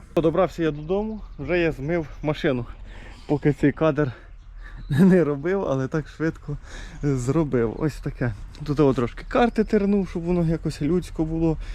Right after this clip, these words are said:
Так, і від пилюки його змив, щоб мені гарно його було, е, полірувати. Полірнув, карти повідкривав, аби повисухали. Зараз стої, стої. В принципі, вже машинка сухенька.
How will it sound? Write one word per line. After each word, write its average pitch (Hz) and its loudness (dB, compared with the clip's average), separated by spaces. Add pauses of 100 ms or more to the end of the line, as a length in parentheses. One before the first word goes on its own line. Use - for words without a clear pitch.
(380)
Так, 135 2
і 240 4
від 190 -4
пилюки 170 2
його 151 4
змив, 170 2
щоб 131 -4
мені 165 2
гарно 156 4
його 135 4
було, 143 4 (540)
е, 147 6
полірувати. 139 2 (960)
Полірнув, 160 4
карти 147 0
повідкривав, 139 2
аби 131 2
повисухали. 180 0 (280)
Зараз - -8
стої, 139 -6
стої. 208 0 (680)
В - -8
принципі, 170 -2
вже 131 -2
машинка 127 -4 (240)
сухенька. - -4